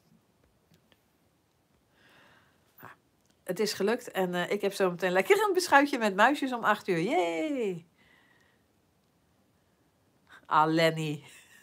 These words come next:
<laughs> Ik mocht het aan jullie doorgeven. Ik mocht alleen de foto van de baby niet laten zien, maar dat snap ik ook wel. Laat ze die lekker eerst aan haar eigen familie allemaal laten zien natuurlijk. Stel je voor dat de halve familie hier in het café zit en ze dan het kindje eerder zien dan, eh,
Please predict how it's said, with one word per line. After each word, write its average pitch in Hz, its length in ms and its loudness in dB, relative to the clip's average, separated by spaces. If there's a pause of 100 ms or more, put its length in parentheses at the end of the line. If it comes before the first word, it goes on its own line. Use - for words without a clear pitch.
(140)
<laughs> 254 460 -4
Ik 269 160 2
mocht 294 240 2
het 294 120 -2
aan 262 160 2
jullie 254 220 0
doorgeven. 254 500 2
Ik 180 120 -6
mocht 226 160 -2
alleen 220 240 2
de 220 80 -8
foto 214 280 0
van 208 140 -2
de 196 60 -2
baby 214 300 4
niet 180 180 -2
laten 147 280 4
zien, 156 120 -6
maar 185 120 2
dat 190 120 -4
snap 247 280 -2
ik 151 120 -4
ook 131 140 -2
wel. 123 260 -6 (920)
Laat 170 240 4
ze 175 80 -6
die 175 120 -4
lekker 185 260 0
eerst 185 280 2 (180)
aan 180 180 6
haar 185 240 4
eigen 226 320 4
familie 214 420 2
allemaal 175 300 4
laten 160 340 2
zien 156 180 -6
natuurlijk. 143 500 -4
Stel 165 160 -2
je 165 140 0
voor 175 200 -2
dat 170 160 -4
de 170 60 -2
halve 165 300 -2
familie 233 440 -4
hier 165 180 2
in 156 100 -4
het 160 120 -6
café 151 380 0
zit 170 220 -4 (340)
en 214 160 0
ze 220 80 -6
dan 240 180 4
het 247 100 -6
kindje 269 380 -2
eerder 277 300 0
zien 277 280 -6
dan, 269 280 2
eh, 262 320 0